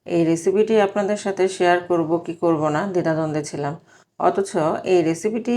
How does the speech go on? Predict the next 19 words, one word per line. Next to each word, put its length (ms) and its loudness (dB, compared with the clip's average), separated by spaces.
আমি 220 2
নিজে 320 2
বানিয়ে 340 2
অবাক। 340 2
পটলের 460 4
মিষ্টি, 400 -2
তাও 320 4
এত 180 0
মজা। 340 2
আসসালামু 500 2
আলাইকুম, 500 0
আমি 220 -2
মারুফা। 520 0
যে 220 2
যেখান 320 0
থেকে 240 -2
আমার 320 0
ভিডিওটি 440 0
দেখছেন, 360 -6